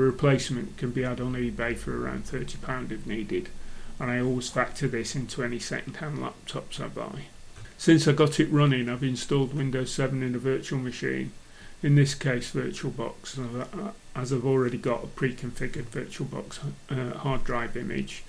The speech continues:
that makes it less of a hassle to install, as I don't have to spend days waiting for the upgrades to come through. When this is up and running in the background, it doesn't overtax the host machine,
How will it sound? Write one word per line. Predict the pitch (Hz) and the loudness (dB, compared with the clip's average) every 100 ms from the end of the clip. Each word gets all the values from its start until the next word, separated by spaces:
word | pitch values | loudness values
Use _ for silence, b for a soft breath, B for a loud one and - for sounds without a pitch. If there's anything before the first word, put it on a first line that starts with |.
| B B B - | B B B -8
that | 151 139 | -4 -2
makes | 135 139 - | -2 -4 -6
it | 135 | -4
less | 131 - | -6 -4
of | 131 120 | -4 -4
a | |
hassle | 110 120 - 127 | -4 -6 -4 -6
to | - 127 | -6 -6
install, | 117 104 - 113 107 - - - 165 | -6 -6 -6 -6 -6 -10 -14 -8 -6
as | 143 | -4
I | 131 | -2
don't | 123 120 - | -2 -4 -6
have | - - | -10 -12
to | 143 | -12
spend | - 135 120 117 | -8 -6 -6 -2
days | 110 127 113 104 | -2 -2 -4 -8
waiting | 127 120 - 143 | -8 -6 -6 -8
for | 185 | -6
the | - | -4
upgrades | - - 127 127 139 - | -6 -6 -6 -6 -8 -10
to | |
come | 147 143 | -8 -8
through. | 143 147 127 - B B B B - | -6 -8 -8 -12 B B B B -8
When | 151 131 | -6 -4
this | 127 - | 0 2
is | 135 | 4
up | 139 143 | 2 2
and | 139 | 0
running | 131 131 127 | 2 2 2
in | 123 123 | 2 2
the | |
background, | 107 120 143 135 123 120 120 - - - - - - - - - - - - | 0 -2 -2 0 0 -2 -6 -10 -16 -14 -14 -12 -14 -14 -16 -16 -16 -8 0
it | 240 143 | 4 8
doesn't | 151 127 135 139 | 10 10 8 8
overtax | 135 127 - 135 - - | 8 8 4 0 0 -4
the | 135 | -4
host | 123 131 123 | 0 0 0
machine, | 135 - 139 131 127 | -6 -4 -2 -2 -4